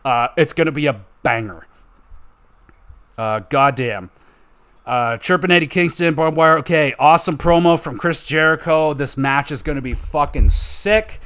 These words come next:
I love both of these competitors. Chris Jericho just never stops being a legend. This guy just keeps reinventing himself in just more and more entertaining ways.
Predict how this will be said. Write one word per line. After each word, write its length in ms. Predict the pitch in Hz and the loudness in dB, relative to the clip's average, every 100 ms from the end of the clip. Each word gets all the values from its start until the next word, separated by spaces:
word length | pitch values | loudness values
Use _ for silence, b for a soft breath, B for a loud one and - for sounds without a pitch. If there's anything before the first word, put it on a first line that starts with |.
| B B B - | B B B -6
I 120 | 113 | -6
love 400 | 107 135 135 107 | 0 0 0 0
both 240 | 147 170 | 0 2
of 100 | 170 | 2
these 160 | 165 160 | 0 -2
competitors. 640 | 170 156 160 160 165 165 | -4 -2 -2 -2 -4 -6
Chris 240 | - 165 - | -4 -6 -4
Jericho 560 | 143 151 160 165 147 | -2 -2 0 2 2
just 340 | 139 127 - - b b b b b b | 0 -6 -8 -14 b b b b b b
never 340 | 131 160 156 | 0 2 2
stops 380 | 147 - 143 - | -2 0 0 -2
being 220 | 139 139 | -4 -4
a 100 | 113 | -4
legend. 500 | 113 143 147 156 151 | -4 -4 -2 -4 -4
This 120 | 131 | -4
guy 180 | - 135 | -4 -6
just 200 | 120 120 | -6 -10
keeps 280 | - 190 - | -6 -6 -6
reinventing 640 | - 151 160 131 139 147 | -2 0 0 0 -2 0
himself 480 | 139 135 147 147 139 | 0 2 4 4 2
in 120 | 123 | -6
just 320 | 110 123 - - b b - | -6 -8 -10 -16 b b -8
more 320 | 147 202 190 | -2 0 0
and 140 | 165 | 0
more 260 | 160 160 151 | 0 0 0
entertaining 540 | 147 147 160 139 123 | -2 -4 -4 -4 -4
ways. 460 | 127 165 160 160 | -4 -2 -2 -6